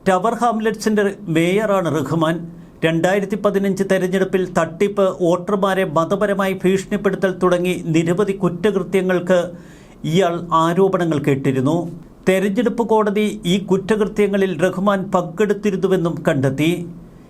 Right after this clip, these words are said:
എന്നാൽ മുപ്പത്തിയൊൻപതര ശതമാനം മുസ്ലിം സമുദായമുള്ള ആ പ്രദേശം പൂർണ്ണമായി റഹ്മാന് കീഴിലാണ്. ബറോയിലെ ഏകദേശം മുപ്പത്തിയൊൻപത് പോയിന്റ് ഒൻപത് ശതമാനം ആളുകളും മുസ്ലിങ്ങളാണ്. യു കെയിലെ ഏതൊരു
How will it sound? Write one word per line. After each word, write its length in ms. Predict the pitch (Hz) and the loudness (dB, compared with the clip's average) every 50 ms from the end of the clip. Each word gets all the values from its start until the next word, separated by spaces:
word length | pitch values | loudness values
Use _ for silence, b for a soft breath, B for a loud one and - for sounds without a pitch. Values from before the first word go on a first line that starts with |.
| B B | B B
എന്നാൽ 300 | 143 156 156 170 165 165 | -2 0 2 2 2 2
മുപ്പത്തിയൊൻപതര 1080 | 156 147 160 156 - - 208 214 208 214 220 214 190 180 180 190 175 214 208 180 214 190 | 2 0 0 0 0 0 0 0 0 0 2 2 2 2 2 0 0 0 2 2 0 0
ശതമാനം 640 | 185 - 202 190 190 180 185 180 180 180 180 175 180 - | 0 0 0 0 0 2 2 0 0 0 -4 -4 -6 0
മുസ്ലിം 460 | 180 175 175 175 - - 214 214 208 | 0 0 0 0 -2 0 2 2 2
സമുദായമുള്ള 800 | 214 - 214 180 190 202 185 185 190 190 185 185 175 175 175 175 - - | 2 0 0 0 2 2 2 2 2 2 0 0 0 0 -2 -2 -2 0
ആ 140 | 156 170 | 0 0
പ്രദേശം 640 | 175 175 170 190 170 180 180 180 180 190 175 160 - | -2 -2 -4 -2 0 0 0 0 0 -2 -4 -2 0
പൂർണ്ണമായി 600 | - 170 180 185 175 190 170 170 165 165 165 - - | 2 2 2 2 2 0 0 0 0 0 -4 -4 -2
റഹ്മാന് 560 | 151 151 156 151 - 175 180 180 175 175 170 151 | 0 0 0 0 0 0 0 0 -2 -2 -2 -2
കീഴിലാണ്. 640 | 156 151 139 143 127 123 120 127 151 170 170 165 - - - - - - - - - - - | 0 0 2 2 2 2 2 2 0 -2 -2 -6 -10 -16 -18 -20 -20 -20 -20 -20 -16 -10 -2
ബറോയിലെ 720 | 151 165 190 190 208 220 233 247 247 233 226 233 226 - - | 2 2 4 4 4 2 2 0 0 2 2 2 0 0 0
ഏകദേശം 580 | 190 196 196 208 202 214 214 208 208 208 190 185 | 2 2 2 2 2 0 0 0 0 -2 0 0
മുപ്പത്തിയൊൻപത് 880 | 180 180 - - 233 226 233 240 233 208 202 202 202 214 214 220 214 | -2 -2 -2 -2 -4 -2 -2 0 0 2 2 2 0 0 0 2 0
പോയിന്റ് 400 | 214 214 202 202 196 196 190 196 - - | 0 2 2 4 4 2 2 -2 -4 0
ഒൻപത് 440 | 180 175 175 196 190 226 220 208 214 | 0 2 2 2 0 0 0 -2 0
ശതമാനം 520 | 208 214 208 208 196 190 190 185 185 180 185 - | -2 0 0 2 2 2 0 0 -2 -2 -2 0
ആളുകളും 480 | 175 160 170 185 185 175 180 180 170 147 | 0 2 2 2 2 2 0 0 0 0
മുസ്ലിങ്ങളാണ്. 840 | 165 160 - - 180 180 151 147 156 131 127 131 143 165 175 165 - - 160 | -2 -2 -2 0 0 0 0 2 2 2 2 4 2 2 0 -2 -6 -6 0
യു 240 | 147 160 175 170 - | 2 2 2 2 2
കെയിലെ 240 | 185 185 185 180 185 | 2 2 2 2 2
ഏതൊരു 460 | 175 165 175 175 175 202 190 196 190 | 2 2 2 2 2 2 2 2 0